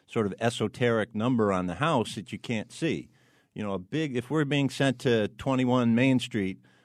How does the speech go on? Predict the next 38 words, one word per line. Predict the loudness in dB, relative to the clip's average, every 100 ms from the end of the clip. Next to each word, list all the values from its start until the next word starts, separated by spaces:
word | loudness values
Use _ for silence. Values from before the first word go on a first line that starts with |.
| _
we | -4
wanna | 0 0
see | 2 0
a |
big | 0 -2 -2 -2
twenty-one | 0 2 4 4 2
there. | -2 -6 -16 _ _ _ _ _ _ -10
If, | -2 -2 -2
uh, | 0 0 -2 -6 _ _ _
your | -2 0
house | 0 -2 0
is, | 0 -2 -2
has | -2 0 0
a, | 0 0 -2 -6 _ _ _ _ _ _ _ -8
you | -4
know, | -2 0
a |
back | 0 0 0 0
door, | 4 4 4 0 -8
we | -4
wanna | -2 0 0
know | 0 0
that | -2 -6 -8
the | -4
back | -2 -2 -2
door | -4
is | -2
the | -6
place | -4 -4 -4
to | -8
go | -4 -4
to. | -4 -8 -10 -14 _ _ _ _ _ -10
Um, | -4 -2 0 -4 -8 _ _ _ _
it's | -6 -2
also | 0 0 2 2 0
important | 0 0 0 0 -6
to | -4 -4
have, | 0 0 0 -2 -8 -20